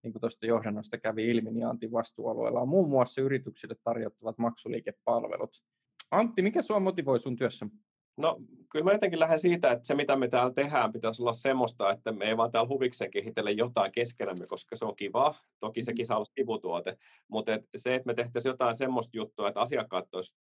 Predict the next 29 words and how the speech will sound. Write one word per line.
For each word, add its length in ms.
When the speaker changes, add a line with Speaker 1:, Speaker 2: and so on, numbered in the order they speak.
Speaker 2:
entistä 360
tyytyväisempiä 720
ja 60
oikeasti 360
ratkaistaisiin 680
niitä 160
asiakkaiden 600
ongelmia. 480
Ja, 200
ja 240
sitä 260
kautta 380
asiakas 380
haluaisi 260
käyttää 340
meidän 280
palveluita 460
yhä 120
enemmän 460
ja, 140
ja 220
maksaa 380
niitä. 240
Mut 180
se, 80
että 160
oikeasti 380
pääsisi 300
ratkoa 420